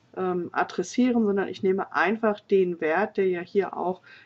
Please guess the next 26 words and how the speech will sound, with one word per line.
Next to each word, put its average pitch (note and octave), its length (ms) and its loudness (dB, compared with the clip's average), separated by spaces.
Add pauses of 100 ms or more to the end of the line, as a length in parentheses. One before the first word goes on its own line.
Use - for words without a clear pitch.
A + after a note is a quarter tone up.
im E3+ 140 -4
Algebra-Fenster F3 1300 -2
angegeben A3 600 2
ist, G#3+ 200 -4
von F#3 240 -6
A D#3 240 -4
eins. A3+ 580 0 (560)
Und F#3 160 -2
dann F#3 160 0
berechne F3+ 560 -2
ich - 420 -4 (320)
A E3 220 -4
eins F#3 460 0
mal F3+ 400 4 (760)
Q A3 340 8
hoch G3+ 300 10 (120)
n G3 200 2
minus F#3 340 0
eins, F#3 320 -2
ist - 100 -14
ja E3 100 -4
die D#3 120 -8
Formel, B3+ 600 2
also F3+ 440 -4
Q A3+ 400 0 (1500)
hoch G#3 440 6